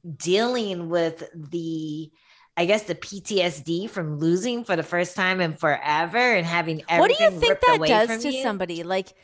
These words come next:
Speaker 2: yeah, like, how, how do you imagine mentally, like, whether, you know, it's from other people you've been around, situations you've been in, to sort of reel from that, you know, it's kinda, you know, essentially what happened to Rhonda as well, right? It's like, you are that girl,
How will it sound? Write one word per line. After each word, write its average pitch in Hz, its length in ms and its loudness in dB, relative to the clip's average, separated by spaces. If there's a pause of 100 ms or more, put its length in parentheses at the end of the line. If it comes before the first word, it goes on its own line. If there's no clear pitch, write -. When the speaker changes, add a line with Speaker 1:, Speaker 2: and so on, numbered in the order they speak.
(160)
Speaker 2:
yeah, 330 140 0
like, 392 200 2
how, 302 320 2
how 349 240 2
do 523 60 -8
you 554 280 0
imagine 208 720 -2 (500)
mentally, 214 720 0
like, 196 220 -2
whether, 294 420 2
you 269 160 -6
know, 208 180 0
it's 220 100 -2
from 247 160 -4
other 254 280 0
people 269 340 -8
you've 240 220 -10
been 233 120 -4
around, 226 280 -2
situations 240 640 -10
you've 214 260 -4
been 214 200 -2
in, 180 180 -6
to 185 340 0 (320)
sort 302 280 -2
of 190 320 -4
reel 226 400 -2
from 190 420 -4
that, 180 380 2 (260)
you 208 160 -10
know, 208 140 0
it's 214 80 -8
kinda, 285 360 -4
you 240 80 -2
know, 202 180 0
essentially 220 680 -6
what 185 160 -6
happened 185 280 -2
to 185 40 -4
Rhonda 226 360 -4
as 180 220 -4
well, 262 220 0
right? 190 160 -2
It's 220 80 -8
like, 196 160 -8
you 226 320 -6
are 226 300 4
that 208 440 0
girl, 202 640 0